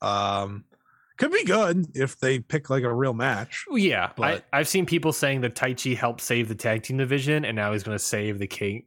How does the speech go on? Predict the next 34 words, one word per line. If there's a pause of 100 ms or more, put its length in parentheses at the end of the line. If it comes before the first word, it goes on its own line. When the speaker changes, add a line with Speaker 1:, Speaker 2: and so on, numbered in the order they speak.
Speaker 2:
K
O
P
W
title (280)
division. (140)
Speaker 1:
That's
asking
for
a
lot
out
of
Taichi. (720)
<laughs> (760)
You're
asking
for
Taichi
to,
like, (240)
one,
keep
it
for
more
than (1800)
Yano
years, (520)
and
two,
I
don't
know.